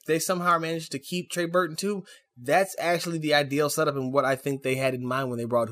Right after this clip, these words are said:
Burton in, in the first place, is have him playing the off tight end role, the move tight end role. He didn't necessarily get to do that because they missed on Adam Shaheen, but that's a small school prospect.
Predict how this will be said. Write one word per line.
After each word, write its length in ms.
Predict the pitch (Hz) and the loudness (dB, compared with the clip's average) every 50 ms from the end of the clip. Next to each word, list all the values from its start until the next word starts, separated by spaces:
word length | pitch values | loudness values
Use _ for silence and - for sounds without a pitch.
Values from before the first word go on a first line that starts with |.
| 123 - | -6 -8
Burton 320 | - 127 123 123 113 113 123 | -2 -2 0 0 0 -2 -2
in, 100 | 120 117 | -2 -2
in 60 | 113 | -4
the 60 | 107 | -4
first 240 | - - 131 127 - | 0 0 0 0 0
place, 140 | - 113 110 | -2 -6 -6
is 80 | 104 101 | -6 -4
have 160 | 117 120 107 | -4 -2 -2
him 160 | 120 123 120 | -2 -4 -6
playing 340 | - 123 123 123 120 117 117 | -4 -2 -2 -2 -2 -2 -4
the 140 | 104 113 107 | -6 -8 -6
off 300 | - 113 117 117 117 - | -2 0 0 0 0 -2
tight 240 | - 123 117 117 113 | -2 -2 -2 0 -2
end 180 | 107 110 107 | -4 -6 -6
role, 140 | 107 107 104 | -8 -8 -8
the 80 | 98 95 | -10 -6
move 280 | 101 120 127 127 120 | -2 0 0 0 -2
tight 220 | - 123 113 107 110 | -4 -6 -6 -6 -6
end 160 | 107 107 104 | -6 -8 -8
role. 260 | 107 104 101 98 101 - _ _ _ _ _ _ _ _ _ _ _ _ _ | -8 -8 -10 -12 -14 -18 _ _ _ _ _ _ _ _ _ _ _ _ _
He 140 | _ - 135 | _ 0 2
didn't 160 | 135 135 135 | 4 4 4
necessarily 300 | 135 123 - 135 127 120 | 2 0 0 0 0 0
get 100 | 113 113 | 0 -2
to 80 | 117 117 | -4 -2
do 140 | 120 123 123 | 2 4 4
that 160 | 123 117 107 | 4 4 2
because 500 | 110 107 - 107 110 107 107 104 - - _ _ 120 113 101 104 - _ _ _ | -2 -8 -8 -8 -8 -6 -8 -8 -12 -12 _ _ _ -20 -20 -20 -20 _ _ _
they 140 | - 113 107 | -8 -8 -6
missed 320 | 104 107 120 113 110 - 117 | -4 -2 -2 -2 -2 -2 -4
on 140 | 117 110 | -4 -4
Adam 240 | 92 107 113 113 107 | -4 -4 -4 -4 -4
Shaheen, 480 | - 104 104 139 170 180 151 127 123 135 - _ _ _ _ | -6 -6 -2 0 0 0 0 -2 -4 -6 -12 _ _ _ _
but 120 | - 151 | 0 0
that's 120 | 151 143 143 | 0 0 -4
a 60 | 131 | -6
small 240 | - 147 135 127 123 | -4 -2 0 0 0
school 240 | - - 120 113 - | 0 -4 -6 -8 -2
prospect. 580 | - 139 123 120 117 - - 92 73 - _ | 0 0 0 0 0 -4 -6 -10 -12 -12 _